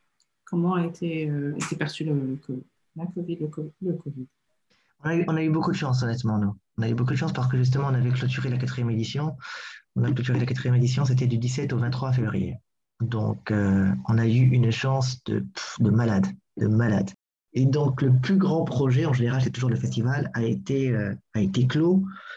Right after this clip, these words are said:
Speaker 2: le vingt-trois. Deux semaines après, la terre entière se refermait sur elle-même. On a eu énormément de chance de pouvoir, euh, boucler. Et donc, euh, la période, justement, où, euh, bah, les arts, les théâtres et tout était fermé, nous, on était en fait dans notre bilan, quoi.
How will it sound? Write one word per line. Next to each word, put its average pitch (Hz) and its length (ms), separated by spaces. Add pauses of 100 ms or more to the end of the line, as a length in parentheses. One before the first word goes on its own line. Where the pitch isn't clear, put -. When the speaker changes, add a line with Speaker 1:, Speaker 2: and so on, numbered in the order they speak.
(120)
Speaker 2:
le 135 120
vingt-trois. 127 420 (480)
Deux 156 160
semaines 170 240
après, 147 400
la 123 120
terre 202 360
entière 151 300
se - 100
refermait 127 320
sur 127 140
elle-même. 98 340 (720)
On 160 60
a 151 140
eu 156 180
énormément 151 420
de 131 100
chance 147 360
de 120 80
pouvoir, 123 380
euh, 113 180
boucler. 147 760
Et 110 300
donc, 120 420
euh, 110 180 (600)
la 131 140
période, 139 440
justement, 135 560
où, 127 180
euh, 107 280 (560)
bah, 101 140
les 104 240
arts, 127 240
les 107 120
théâtres 120 540
et - 60
tout 120 140
était 110 140
fermé, 113 440 (580)
nous, 143 160
on 151 80
était 127 200
en 123 60
fait 127 120
dans 120 100
notre 113 220
bilan, 123 240
quoi. 104 260